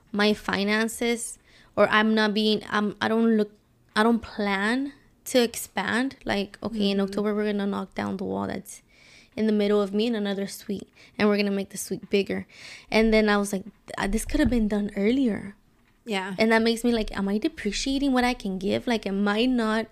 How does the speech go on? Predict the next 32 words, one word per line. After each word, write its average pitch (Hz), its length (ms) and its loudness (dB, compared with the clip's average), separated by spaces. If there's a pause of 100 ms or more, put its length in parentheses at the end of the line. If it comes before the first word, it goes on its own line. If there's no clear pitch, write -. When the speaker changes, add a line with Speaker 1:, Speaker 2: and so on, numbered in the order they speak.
(540)
Speaker 1:
giving 226 360 4
the 240 100 4
best 196 340 -2
of 220 100 -4
what 208 160 2
I 202 120 0
can 202 300 -4
Speaker 2:
So - 80 -6
Speaker 1:
give 202 100 2
Speaker 2:
you're 233 120 4
getting 240 140 -2
Speaker 1:
just 262 180 0
Speaker 2:
a - 20 -4
bigger 226 220 2
Speaker 1:
because?" 226 120 -4
Speaker 2:
suite? 359 280 -6 (220)
Speaker 1:
Yeah, 214 180 -10 (160)
I'm 220 180 0
knocking 392 380 -2
Speaker 2:
Mm. 330 420 -8
Speaker 1:
that 233 260 8
wall 226 220 6
that 233 180 4
was 208 120 -2
in 208 100 2
the 208 60 4
middle. 240 440 4 (120)
Speaker 2:
Yeah, 202 340 -10
the 208 120 -4
one 202 140 -2
with 214 140 -4
the 196 180 -4